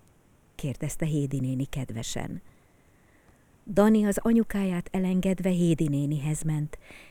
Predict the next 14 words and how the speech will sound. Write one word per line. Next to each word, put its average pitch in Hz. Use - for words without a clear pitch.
és 208
bevackolta 151
magát 127
az 135
ölébe. 120
Csendesen 175
hozzákezdett, 160
hogy 151
szomorúságának 143
okát -
elmesélje 131
a 123
Mirmur 107
csoportnak. -